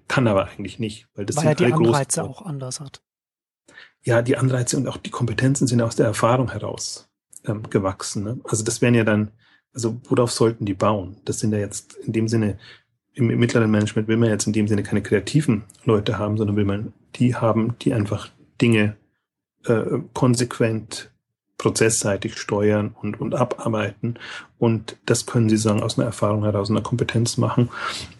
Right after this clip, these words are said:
Speaker 1: Und ich befürchte, da ist es, da sind sich alle drei sehr ähnlich.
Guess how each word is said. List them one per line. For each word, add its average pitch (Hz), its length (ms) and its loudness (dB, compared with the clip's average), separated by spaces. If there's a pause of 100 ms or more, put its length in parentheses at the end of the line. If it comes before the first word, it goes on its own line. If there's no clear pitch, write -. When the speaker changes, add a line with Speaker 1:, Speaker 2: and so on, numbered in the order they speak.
Speaker 1:
Und 117 240 2 (480)
ich - 180 -4
befürchte, 139 540 2
da 113 200 2
ist 135 120 0
es, - 260 -2
da 117 140 2
sind 123 220 2
sich 120 220 -6
alle 110 140 0
drei 107 280 -2
sehr 107 240 0
ähnlich. - 520 -8